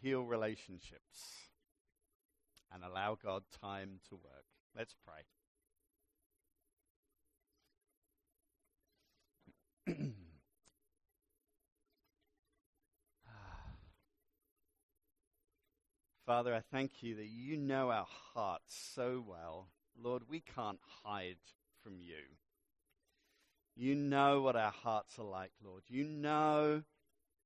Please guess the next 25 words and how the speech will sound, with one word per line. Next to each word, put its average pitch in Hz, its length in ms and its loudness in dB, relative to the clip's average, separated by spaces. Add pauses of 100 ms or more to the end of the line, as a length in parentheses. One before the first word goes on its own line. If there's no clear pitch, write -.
(280)
how 127 160 2
impatient 123 720 -2 (100)
we 110 160 -18
get. 98 240 -4
You 147 140 0
know 175 320 2
that, 143 200 0 (120)
Lord, 139 240 2
the 127 80 -8
situations 156 920 2
that 127 140 -2
we're 123 180 2 (140)
facing, 123 580 -2
that 110 160 -8
we're 127 200 0
in, 143 260 6
that 110 140 0
we're 120 160 0 (240)
finding 165 440 -2
really 139 400 -2
hard, 104 340 0
Lord, 95 220 -8 (100)
to - 60 -20 (100)
be 107 100 -14 (160)
patient 127 560 -2